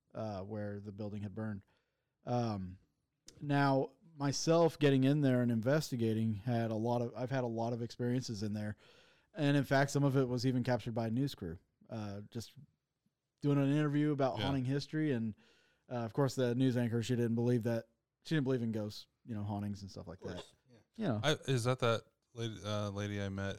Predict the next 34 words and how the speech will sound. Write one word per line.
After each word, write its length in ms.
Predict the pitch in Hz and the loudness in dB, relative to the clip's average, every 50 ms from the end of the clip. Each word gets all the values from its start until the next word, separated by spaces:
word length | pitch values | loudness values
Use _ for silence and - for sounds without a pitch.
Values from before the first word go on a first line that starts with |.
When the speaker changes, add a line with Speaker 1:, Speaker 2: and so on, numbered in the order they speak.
| - | -4
Speaker 2:
at 60 | 95 | 0
Speaker 1:
Lauren 180 | 131 139 139 131 | 2 2 4 4
Lapka. 160 | 127 131 127 113 104 101 | 2 0 0 -2 -2 -2
Speaker 2:
Garnett? 320 | 95 98 98 98 95 92 | -2 -2 -4 -6 -6 -6
Yeah. 240 | 95 98 92 87 90 92 | -6 -6 -6 -6 -6 -6
Speaker 1:
Yeah. 180 | 123 117 101 - _ _ _ _ _ _ _ _ _ _ _ _ _ _ - | -8 -8 -8 -10 _ _ _ _ _ _ _ _ _ _ _ _ _ _ -6
Yeah, 120 | - 131 | -4 -2
you 140 | 127 135 147 | 0 0 0
were 100 | 143 127 | 0 0
there. 200 | 113 104 113 110 - _ _ - | -2 -2 -6 -8 -12 _ _ -8
Speaker 2:
Yeah. 140 | 104 90 85 _ _ - | -8 -8 -8 _ _ -4
Speaker 1:
Um, 480 | - 147 143 139 135 131 123 117 113 101 _ _ _ _ _ _ _ _ _ _ _ | 2 4 4 6 6 4 2 0 -2 -8 _ _ _ _ _ _ _ _ _ _ _
so, 520 | - - 156 151 147 147 143 139 139 156 151 | -4 0 2 4 6 6 4 4 2 0 -2
like, 240 | 151 139 135 135 123 | -2 0 0 0 -2
when 200 | 131 143 143 139 | -2 0 0 0
she 120 | 127 156 143 | 2 2 0
was 120 | 131 120 | 2 4
interviewing 480 | 143 156 156 143 127 127 123 120 117 117 | 4 4 6 6 6 6 4 4 4 2
me, 300 | 117 117 117 113 110 - _ _ _ _ _ _ _ _ _ _ _ - | 2 2 0 0 -2 -6 _ _ _ _ _ _ _ _ _ _ _ -2
over, 540 | 143 147 151 151 143 139 135 131 117 101 - _ _ _ _ | 0 2 4 4 4 4 4 2 0 -4 -10 _ _ _ _
like, 200 | - 131 127 - | -10 -10 -8 -6
it, 260 | 214 196 170 165 160 | -4 -2 -2 -2 -2
it 160 | 185 175 147 - | -4 -6 -6 -2
sounded 260 | - 170 170 185 180 | -2 0 0 0 2
like 140 | 151 131 127 | 0 0 0
it 60 | 131 | -2
was 100 | 123 107 | -4 -4
between 340 | 120 120 - 139 139 135 117 | -8 -8 -4 -2 -2 -2 -2
us. 280 | 107 101 98 - - _ _ _ _ - _ _ _ _ _ _ _ | -4 -6 -8 -12 -14 _ _ _ _ -20 _ _ _ _ _ _ _
This 260 | 135 139 143 123 - | -2 -2 0 0 -2
breath 600 | 123 117 110 107 107 117 123 127 131 135 131 - | -6 -10 -14 -12 -6 -2 0 0 0 -2 -4 -6
just 220 | - 120 117 - - | -10 -10 -10 -8 -6
comes 280 | - 139 127 120 107 120 | -6 -4 -4 -4 -4 -4
in 300 | 123 123 123 117 113 | -4 -4 -4 -6 -8